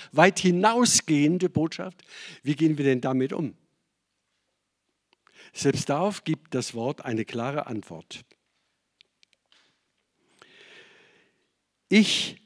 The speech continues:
will dem Durstigen geben.“ Also, hier wird vorausgesetzt, dass wir alle durstig sind nach Vollendung, nach, äh, Schönheit, nach, äh,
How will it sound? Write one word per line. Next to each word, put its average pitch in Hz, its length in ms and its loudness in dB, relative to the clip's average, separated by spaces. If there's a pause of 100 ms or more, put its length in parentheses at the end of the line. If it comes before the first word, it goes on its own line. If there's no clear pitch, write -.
(100)
will 180 320 10
dem 120 560 4
Durstigen 139 760 2
geben.“ 87 420 -6 (300)
Also, 123 500 -4 (540)
hier 147 320 4
wird 165 140 2
vorausgesetzt, 139 880 -6
dass 127 200 -6
wir 123 140 -4 (100)
alle 190 300 -2
durstig - 640 -6
sind 175 420 -6 (680)
nach 135 400 -2
Vollendung, 131 800 -6 (760)
nach, 135 580 -4
äh, 123 340 -4
Schönheit, 113 840 -6 (800)
nach, 135 500 -2
äh, 131 440 0